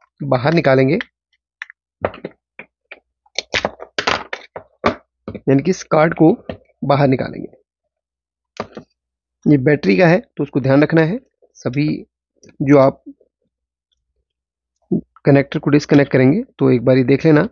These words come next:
कि कौन सा कहाँ पर है, बाद में गलत connection नहीं करने आपको। अब यहाँ पर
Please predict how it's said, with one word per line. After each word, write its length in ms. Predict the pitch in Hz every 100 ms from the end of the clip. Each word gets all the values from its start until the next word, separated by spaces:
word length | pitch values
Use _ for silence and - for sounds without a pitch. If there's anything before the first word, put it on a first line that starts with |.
| _ _ _
कि 60 | -
कौन 180 | 147 135
सा 120 | 143
कहाँ 180 | 135 127
पर 180 | 143 143
है, 100 | 226 _ - - - - - -
बाद 160 | 135
में 360 | 127 135 135 - - - - -
गलत 280 | 147 147 -
connection 360 | 147 135 147
नहीं 120 | 147
करने 240 | 139 123 131
आपको। 360 | 127 - 247 _ _ _ _ _ _ _ 165
अब 80 | 151
यहाँ 300 | 139 139 196
पर 260 | 202 185